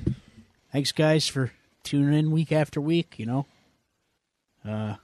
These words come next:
especially the new year. Gonna be a big year this year. Uh, squish the fish.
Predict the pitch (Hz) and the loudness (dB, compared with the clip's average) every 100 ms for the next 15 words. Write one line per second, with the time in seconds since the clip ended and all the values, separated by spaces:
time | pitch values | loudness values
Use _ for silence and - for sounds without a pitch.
0 | _ _ _ _ _ - - - 113 - | _ _ _ _ _ -20 -10 -4 -2 -2
1 | 113 107 113 123 127 135 135 _ _ _ | -4 0 2 4 6 6 4 _ _ _
2 | _ _ _ _ _ _ - 104 104 104 | _ _ _ _ _ _ -6 -4 -4 -2
3 | 110 104 107 123 117 117 - 123 117 _ | -4 -2 0 2 2 0 0 -2 -2 _
4 | _ _ _ _ _ _ _ 104 107 101 | _ _ _ _ _ _ _ -8 -8 -10
5 | - - 120 - - - 139 - - | -16 -12 -12 -12 -14 -8 -8 -8 -16